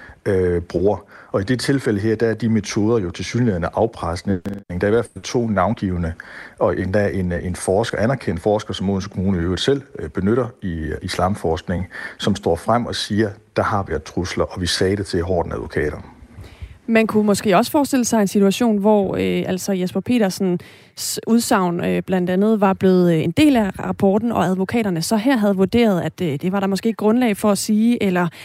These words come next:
Speaker 2: eller andre ting, der havde gjort, at det ikke var så, øh, så, så sort-hvidt, som, som du måske stiller det op her. Så, så at det alene det, at han, øh, ikke er med,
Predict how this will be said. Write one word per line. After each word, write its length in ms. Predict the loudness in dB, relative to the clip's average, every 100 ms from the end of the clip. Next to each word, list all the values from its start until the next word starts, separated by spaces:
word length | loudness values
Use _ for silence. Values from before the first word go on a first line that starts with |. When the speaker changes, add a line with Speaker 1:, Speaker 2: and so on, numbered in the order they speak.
| -20 -20 0
Speaker 2:
eller 200 | 4 4
andre 340 | 6 4 4
ting, 240 | 4 2 2
der 60 |
havde 120 | 2 4
gjort, 220 | 4 4
at 120 | 0
det 60 | -2
ikke 160 | 0
var 160 | 0 0
så, 360 | -2 0 0 -2
øh, 60 |
så, 200 | 0 0
så 240 | 0 0 0
sort-hvidt, 580 | 4 4 4 4 4
som, 360 | 2 0 0 -2
som 220 | -2 2
du 100 | 2
måske 240 | 2 0 -2
stiller 220 | 0 2
det 100 | 4
op 140 | 4
her. 200 | 4 2 0 -10 -18 -8
Så, 220 | 2 4 4
så 200 | 4 4
at 160 | 4 4
det 60 |
alene 320 | 4 4 2
det, 200 | 2 0
at 100 | 0
han, 320 | -2 -2 -4 -6 -6
øh, 280 | -4 -6 0
ikke 220 | 2 4
er 100 | 4
med, 280 | 4 6 6